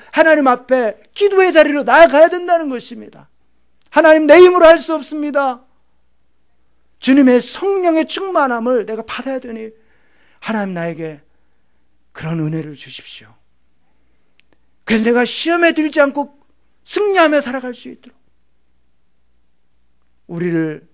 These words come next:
넘어뜨리기 위해서 계속해서 오고 있는 이 시험, 죄의 유혹들,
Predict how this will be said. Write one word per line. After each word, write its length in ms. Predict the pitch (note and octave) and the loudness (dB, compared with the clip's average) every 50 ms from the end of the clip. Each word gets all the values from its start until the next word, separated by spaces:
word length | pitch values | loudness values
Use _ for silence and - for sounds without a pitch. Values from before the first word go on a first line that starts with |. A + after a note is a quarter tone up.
| _ _ | _ _
넘어뜨리기 580 | E3 D#3+ D#3+ D#3+ D#3+ D#3+ E3 D3 D3+ C#3+ D3 D3 | -12 -10 -10 -10 -10 -10 -12 -12 -12 -12 -12 -12
위해서 440 | C#3+ D3 D3+ - - - A#2 C#3 _ _ _ _ _ _ _ | -12 -12 -12 -14 -18 -20 -20 -20 _ _ _ _ _ _ _
계속해서 1000 | _ - - - - - - - - B3+ E4 C#4 A3+ - - - D4 A#3 C#4 C4 | _ -20 -20 -20 -20 -20 -20 -16 -14 -12 -12 -10 -12 -10 -10 -10 -8 -8 -8 -8
오고 280 | B3 B3 A3+ B3+ B3+ | -8 -8 -8 -8 -6
있는 160 | B3+ A#3 A3+ | -6 -6 -6
이 140 | A3+ A#3 A#3 | -6 -6 -8
시험, 500 | A3 - - - - C4+ A#3 - - - _ _ _ _ _ _ _ _ _ _ _ _ _ _ _ _ _ _ _ _ _ | -8 -10 -12 -12 -12 -14 -16 -18 -20 -20 _ _ _ _ _ _ _ _ _ _ _ _ _ _ _ _ _ _ _ _ _
죄의 340 | - A#3 B3+ C4+ C4+ B3+ G#3+ | -12 -8 -6 -4 -4 -4 -4
유혹들, 480 | A3 B3+ B3+ A#3+ B3+ - - E3+ D3+ | -4 -6 -6 -8 -10 -14 -20 -20 -20